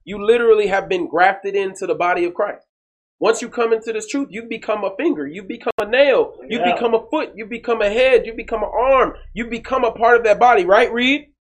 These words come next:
Speaker 2: Shall I then take the members of Christ
Speaker 1: Shall I then take that member of Christ that's become a part of Christ's body, read?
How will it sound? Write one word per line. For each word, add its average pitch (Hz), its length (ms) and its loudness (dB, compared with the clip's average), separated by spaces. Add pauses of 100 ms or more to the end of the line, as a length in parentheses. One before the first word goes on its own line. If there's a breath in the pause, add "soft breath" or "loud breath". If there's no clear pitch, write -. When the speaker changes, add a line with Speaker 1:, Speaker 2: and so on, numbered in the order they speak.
(240)
Speaker 2:
Shall 151 140 -6
I 214 300 -2 (1040)
then 185 280 -6
take 214 240 -6
the 202 80 -8
members 214 600 -10 (260)
of - 220 -14
Christ 208 260 -4
Speaker 1:
Shall 247 160 6
I 269 140 6
then 240 240 0
take 254 280 0
that 226 180 -4
member 233 540 4
of 175 180 0
Christ 233 360 2
that's 202 140 -8
become 196 260 -4
a 185 100 0
part 233 320 2
of - 80 -14
Christ's 208 300 0
body, 214 300 4
read? 226 400 -6